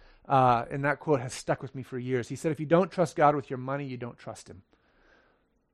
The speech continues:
And when I heard it, I kinda recoiled a little bit and like, "Man, that's a strong statement." And, but the more I thought about st-, that statement over the years,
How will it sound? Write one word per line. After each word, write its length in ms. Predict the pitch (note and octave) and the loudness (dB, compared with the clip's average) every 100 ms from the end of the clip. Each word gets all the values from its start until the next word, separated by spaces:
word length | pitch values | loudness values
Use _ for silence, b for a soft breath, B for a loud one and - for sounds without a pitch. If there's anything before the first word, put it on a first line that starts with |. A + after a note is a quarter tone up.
| _ _ _ _ _ C#3 | _ _ _ _ _ -4
And 100 | C#3+ | 2
when 100 | C#3+ | 2
I 60 | |
heard 280 | C3 G3+ G3+ | 6 8 10
it, 80 | A#2+ | 8
I 80 | C3+ | 2
kinda 240 | E3+ C#3+ | 0 2
recoiled 420 | C3+ F3+ - D3 | 4 2 4 2
a 60 | C3 | 2
little 180 | B2+ B2+ | -2 -4
bit 140 | B2+ | -4
and 80 | A#2+ | -6
like, 160 | A#2 D3+ | -10 -8
"Man, 220 | E3 C#3 | -4 -2
that's 140 | D3 | -2
a 60 | D3 | -2
strong 440 | - - D3 C#3+ | -4 -2 0 -2
statement." 480 | - F3 E3 C3 A#2+ | -4 -2 -2 -4 -10
And, 200 | C#3 - | -10 -6
but 140 | D3+ E3 | 0 2
the 80 | |
more 300 | D#3 E3 F#3+ | 2 8 10
I 140 | F3 E3 | 10 8
thought 280 | - E3 E3 | 6 4 4
about 280 | D3+ C#3+ | 6 4
st-, 200 | - C#3 | 2 -4
that 160 | C#3+ D#3 | 2 2
statement 320 | - C#3+ C#3+ | 0 -8 -6
over 160 | D3 C3 | -8 -8
the 100 | C3 | -6
years, 380 | C3+ C3 A#2+ | 0 0 -2